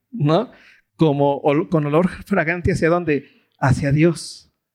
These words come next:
Y el cristiano lo que hace es orar frente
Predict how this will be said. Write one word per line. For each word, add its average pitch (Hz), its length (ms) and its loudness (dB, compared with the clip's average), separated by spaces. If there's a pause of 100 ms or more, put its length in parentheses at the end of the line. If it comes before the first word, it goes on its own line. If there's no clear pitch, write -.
(460)
Y - 160 2
el 180 140 2
cristiano 220 400 0
lo 214 140 0
que 196 100 -2
hace 202 320 4
es - 160 -2 (320)
orar 185 420 4
frente 160 720 0